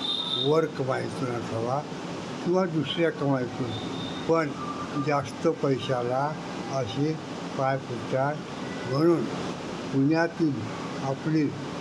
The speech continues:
जी काही मंडळी असतील त्यांना सावधानतेचा इशारा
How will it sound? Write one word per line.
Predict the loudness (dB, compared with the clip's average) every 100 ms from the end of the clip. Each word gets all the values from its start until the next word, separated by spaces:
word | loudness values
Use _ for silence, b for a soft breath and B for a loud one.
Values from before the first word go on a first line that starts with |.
| -4 -4 0
जी | 0
काही | 2 4 6
मंडळी | 6 6 6 6 6 6
असतील | 4 2 -2 -2 0 -2 -6 -6 -6 -2
त्यांना | 0 0 0 2 2 0 -6 -8 -6 -2
सावधानतेचा | 0 2 2 0 0 -2 -4 -2 0 0 -2 -6 -6 -6 -2
इशारा | -2 0 2 2 2